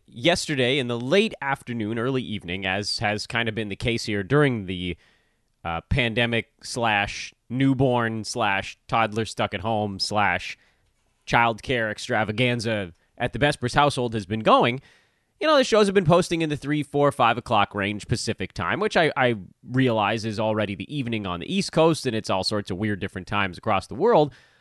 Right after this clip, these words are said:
and it's not when we usually did it. During the season, generally the pod posted either overnight or relatively early in the morning, eight, nine, ten o'clock Pacific time.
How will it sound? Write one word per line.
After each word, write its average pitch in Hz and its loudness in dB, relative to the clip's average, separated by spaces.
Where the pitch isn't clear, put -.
and 202 6
it's 165 4
not 170 4
when 160 2
we 139 0
usually 113 -2
did 98 0
it. 170 0
During 160 6
the 139 4
season, 170 0
generally 131 2
the 113 -2
pod 110 4
posted 113 0
either 104 -4
overnight 143 4
or 123 0
relatively 180 4
early 120 2
in 107 -2
the 107 -2
morning, 113 -2
eight, 113 -4
nine, 107 -2
ten 101 -4
o'clock 95 -2
Pacific - -8
time. 117 -2